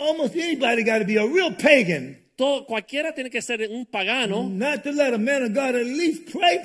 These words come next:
Speaker 1: for you.
Speaker 2: No permitirle que un hombre de Dios por lo menos
Speaker 1: If
Speaker 2: ore
Speaker 1: you
Speaker 2: por
Speaker 1: go
Speaker 2: él.
Speaker 1: to a C E O of a corporation,
Speaker 2: Si uno va a un director de una compañía,
Speaker 1: or an administrator for a hospital,
Speaker 2: o un administrador de un hospital,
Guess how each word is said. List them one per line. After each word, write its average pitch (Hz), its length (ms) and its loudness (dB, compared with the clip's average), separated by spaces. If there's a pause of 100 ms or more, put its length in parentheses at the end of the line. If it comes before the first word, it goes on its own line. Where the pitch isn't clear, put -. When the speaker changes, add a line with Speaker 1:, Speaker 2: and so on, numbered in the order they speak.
(100)
Speaker 1:
for 175 240 -2
you. 147 140 -10
Speaker 2:
No 214 180 -4
permitirle 233 580 -4
que 226 80 -14
un 220 120 -6
hombre 233 180 -4
de 214 120 -2
Dios 233 180 -2
por 220 160 -6
lo 185 100 -2
menos 285 460 -2
Speaker 1:
If 262 80 0
Speaker 2:
ore 262 140 4
Speaker 1:
you 262 40 -4
Speaker 2:
por 294 140 10
Speaker 1:
go 285 80 8
Speaker 2:
él. 262 440 -2
Speaker 1:
to 262 140 0
a 214 60 4
C 311 340 -4
E 269 60 -2
O 269 200 6
of 208 80 0
a 208 80 -2
corporation, 233 540 2
Speaker 2:
Si 190 100 -2
uno 220 220 0
va 226 220 0
a 196 80 -6
un 214 240 -2
director 220 520 -4
de 220 60 -4
una 220 160 -6
compañía, 202 680 -6
Speaker 1:
or 269 160 4
an 254 60 0
administrator 269 720 0
for 226 160 -2
a 214 240 0
hospital, 175 380 -2
Speaker 2:
o 151 100 -2
un 190 100 -2
administrador 202 720 -2
de 196 80 -4
un 196 120 -4
hospital, 180 720 -6